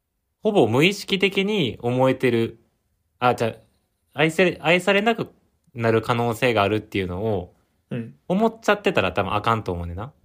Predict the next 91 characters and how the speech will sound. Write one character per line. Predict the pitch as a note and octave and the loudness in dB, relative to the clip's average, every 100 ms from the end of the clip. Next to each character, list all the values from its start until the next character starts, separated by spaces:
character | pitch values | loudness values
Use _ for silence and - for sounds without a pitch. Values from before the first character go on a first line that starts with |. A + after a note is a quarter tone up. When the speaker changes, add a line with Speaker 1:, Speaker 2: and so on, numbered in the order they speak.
| _ | _
Speaker 2:
う | A#2+ | -6
ん。 | A#2+ A2+ A2+ A2 C#3 - _ _ _ _ _ _ _ _ _ | -6 -6 -10 -12 -16 -20 _ _ _ _ _ _ _ _ _
Speaker 1:
で、 | G3+ F3+ G2 - _ _ _ _ _ _ _ | 2 2 2 -6 _ _ _ _ _ _ _
っ | |
て | G3+ | -2
こ | G#3 A3 | 0 2
と | C#3 | 4
は、 | C3+ C#3 A2+ F2+ - _ _ | 6 4 2 -2 -10 _ _
じ | D3 | 0
ゃ | F#3 A#2+ | 2 2
あ | G#2+ | -2
そ | - | 0
れ | F3 | 2
を | F3 D#3+ - | 2 2 -6
な | - D3 | -6 -4
く | C#3+ | -4
す | - | -6
に | C3+ | -4
は | |
ど | F#2+ A#2 | -2 -2
う | |
し | A2+ | -2
た | A2+ | -2
ら | G2+ | -2
い | |
い | |
か | F2+ | -2
っ | F#2+ | -8
て | - G#2 | -8 -6
い | |
う | F#2+ | -6
と、 | E3 E3 F#2+ F2+ _ _ _ _ _ _ _ _ | -2 0 -2 -6 _ _ _ _ _ _ _ _
な | D3 | -10
ん | |
か | - | -6
自 | - C3 | -4 -2
分 | E3+ G#3 A3 | 0 -2 0
た | G3 | 0
ち | - | 0
の | C#3 B2 | -2 -2
大 | B2 B2 | 2 0
切 | B2+ - C3 | 0 -8 -6
に | C3 | -4
し | |
て | - | 0
る | D3 | 2
こ | D3 | 2
と | D3 A2+ | 0 -2
っ | - | -2
て | G#2+ | -4
い | |
う | |
の | G2+ | -2
が | G2 | 0
や | A#2 | 0
っ | |
ぱ | - G2 | 0 2
ど | |
れ | E3 | 4
だ | F#3+ F#3 | 4 2
け | C#3+ | -2
一 | G#2+ - | -8 -8
致 | |
し | G#2 | -2
て | B2 | 0
る | A#2+ | 0
か | A2+ | 0
っ | F2+ | -8
て | |
い | |
う | F2+ | -8
の | |
が | F2 | -10
め | F2 | -8
っ | |
ち | F2 | -4
ゃ | |
大 | G#2 A2 | 0 2
事 | B2 | 2
や | A2+ | 0
と | - | -4
思 | F2 | -10
う | E2+ | -10
ね。 | F2 E2 _ _ _ _ | -10 -12 _ _ _ _
Speaker 2:
は | - | -12
い | A2 | -12
は | - | -12
い | G2+ | -16
は | - | -16
い。 | |
Speaker 1:
っ | F#2 | -18